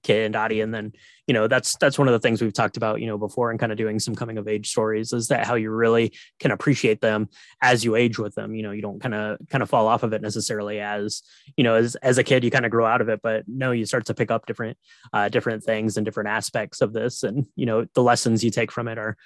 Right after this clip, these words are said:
are different. But yeah, this has always been one of my, one of my,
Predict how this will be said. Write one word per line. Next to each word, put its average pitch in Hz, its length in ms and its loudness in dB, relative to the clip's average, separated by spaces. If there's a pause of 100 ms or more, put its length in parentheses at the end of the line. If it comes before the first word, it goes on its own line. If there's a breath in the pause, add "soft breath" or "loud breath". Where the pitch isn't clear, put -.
(240 soft breath)
are 107 140 2
different. 110 380 -2
But 107 180 -4 (320 loud breath)
yeah, 123 360 6
this 156 180 2
has 143 100 4
always 143 260 6
been 110 120 -2
one 113 100 -2
of 113 60 0
my, 113 320 2
one 135 160 -4
of - 20 -2
my, 120 300 0